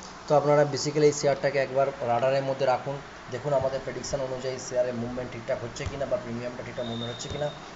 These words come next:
বা যারা বিটিএসটি তাদের ক্যাপিটাল অনুযায়ী নিতে ইচ্ছুক, কাউকে আমি ফোর্স করবো না, বাই সেলের জন্য বলবোও না।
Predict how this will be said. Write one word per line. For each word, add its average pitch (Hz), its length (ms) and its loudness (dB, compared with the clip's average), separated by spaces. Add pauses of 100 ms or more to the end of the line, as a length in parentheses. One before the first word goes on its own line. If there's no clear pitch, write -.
বা 131 100 6
যারা 123 300 2
বিটিএসটি 127 760 -6
তাদের 123 200 -6
ক্যাপিটাল 135 320 -4
অনুযায়ী 127 320 -4
নিতে 120 240 -8
ইচ্ছুক, 135 420 -2 (440)
কাউকে 110 240 -2
আমি 135 100 -6 (100)
ফোর্স 127 240 -8
করবো 135 240 -6
না, 135 140 0 (120)
বাই 113 140 -2 (120)
সেলের 120 220 -8
জন্য 117 180 -6
বলবোও 131 320 -4
না। 151 100 0